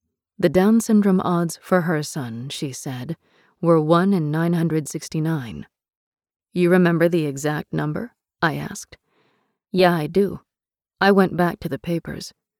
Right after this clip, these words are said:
The probability was low enough that she didn't think about it after he was born. On the one hand, I saw the problems,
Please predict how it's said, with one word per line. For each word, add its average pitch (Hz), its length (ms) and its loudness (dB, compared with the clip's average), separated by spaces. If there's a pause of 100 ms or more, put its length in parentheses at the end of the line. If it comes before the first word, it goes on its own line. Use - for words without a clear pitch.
(760)
The 185 120 4
probability 220 640 4
was 165 180 0
low 185 240 2
enough 135 360 -4 (100)
that 196 180 0
she 226 140 -2
didn't 214 300 0
think 208 180 2
about 160 240 -4
it 139 100 -6
after 139 280 -6
he 151 160 -6
was 131 160 -8
born. 143 460 -6 (1000)
On 190 120 4
the 170 100 4
one 233 200 4
hand, 160 360 2
I 143 120 -2
saw 143 260 -4
the 127 100 -10
problems, 147 600 -6